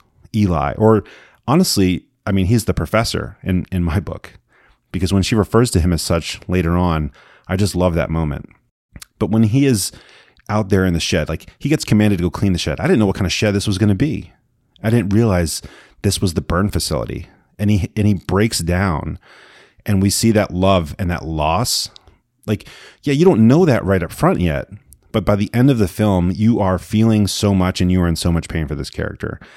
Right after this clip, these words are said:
And that subtle moment he has to grieve away from everyone else, where he can actually cry and hold a piece of jewelry, and that's the memory that he is allowed to have. I mean, that's, that's the character arc that matters here, is, is how much you get to know and empathize with these, these other human beings.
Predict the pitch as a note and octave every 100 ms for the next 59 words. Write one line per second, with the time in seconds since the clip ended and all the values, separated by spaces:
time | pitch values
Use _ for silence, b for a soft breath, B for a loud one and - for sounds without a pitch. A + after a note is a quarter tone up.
0 | B B F#2 G2+ - - A#2 A2+ G2+ G2
1 | D#2+ F2+ F#2 D#2 F2 D#2+ F#2 F2+ D#2+ C#2+
2 | - F2+ F#2 G2 F#2 E2+ E2+ D#2 D2+ -
3 | E2+ F#2 F2+ F2 - F2+ E2 B B B
4 | B - - F2 E2 C2+ - b b -
5 | E2+ G2+ F#2 F#2+ F#2+ D#2+ D2+ F#2 F2 B1+
6 | A#1 C2+ F2 F2 - E2+ E2+ E2 D2+ D2
7 | E2+ - - F2 D#2 D2+ D#2+ D#2+ - D2
8 | E2+ A2+ - _ _ A#2+ B2 A#2 A2 C3
9 | - - A2+ B2+ - - G#2 G2 F2 E2+
10 | D#2 E2 E2 D#2 E2 D#2+ D#2 E2 D#2 -
11 | A2 G2+ F#2+ - - - F2 F#2+ G#2 F2
12 | F2 - F2 E2+ F#2+ F2+ E2+ E2+ F2+ E2
13 | E2+ - D#2 - - F2 D#2 C#2 C2+ C2+
14 | A#1+ - - -